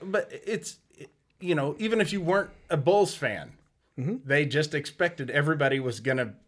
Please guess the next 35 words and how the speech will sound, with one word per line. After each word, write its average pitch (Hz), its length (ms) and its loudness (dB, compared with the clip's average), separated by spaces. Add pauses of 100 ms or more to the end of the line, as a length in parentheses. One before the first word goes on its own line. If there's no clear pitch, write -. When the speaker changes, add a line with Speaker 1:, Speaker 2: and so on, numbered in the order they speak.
(120)
Speaker 1:
like 135 320 0
Michael 123 360 -4
Jordan. 113 480 0
Speaker 2:
Mm-hmm. 190 160 -8 (120)
Speaker 1:
I 117 60 -10
mean, 131 200 -4
he, 139 260 -2
he, 127 400 -4 (500)
it 143 120 -4
didn't 139 180 0
matter 131 200 2
what 127 380 -2
uniform 117 460 -4
really 104 200 -6
he 107 100 -10
was 95 180 -10
in, 101 320 -6 (420)
and 156 180 2
so, 156 220 4
like, 147 380 -2 (280)
he 151 180 0
got 170 240 2
more 151 240 2
attention 139 500 -2
than 117 160 -4
the 107 80 -8
team 117 280 -6
itself. - 600 -12 (360)
Speaker 2:
Yeah, 185 260 4
a-, 165 260 0
and 175 80 6
I 180 100 6
think, 220 300 0 (100)
uh, 151 140 -2
um, 156 240 2